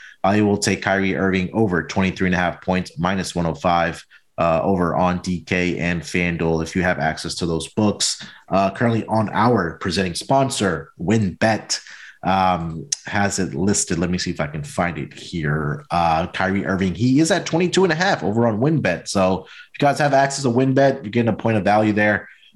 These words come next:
Uh, it's at minus one ten for Kyrie Irving. So, uh, take that for what it's worth. Um, Jong, let's get into the last segment of the show, which is Best Bites.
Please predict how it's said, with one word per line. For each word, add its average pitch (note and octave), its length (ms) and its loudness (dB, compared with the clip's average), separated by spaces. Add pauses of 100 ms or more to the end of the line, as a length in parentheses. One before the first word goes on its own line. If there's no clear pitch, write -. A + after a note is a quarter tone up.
Uh, G2 300 4
it's - 80 -2
at A#2+ 160 2
minus G#2 300 0
one G2 260 0
ten G2 240 0
for G2 420 0
Kyrie F#2 380 -2
Irving. E2+ 380 -2
So, E2+ 320 -2
uh, D#2+ 400 0 (720)
take D3 240 0
that B2+ 340 2
for A2 120 2
what G2+ 360 0
it's F#2+ 340 -6
worth. F2+ 720 -2
Um, C3 540 4 (260)
Jong, D3+ 460 4
let's C#3 320 2
get C#3 300 0
into B2 800 4 (500)
the G2 100 2
last B2 340 4
segment B2 460 0
of G#2+ 180 0
the G#2 100 0
show, D#3+ 320 4
which C3 320 2
is G2+ 160 0
Best G2 440 -2
Bites. D3+ 600 2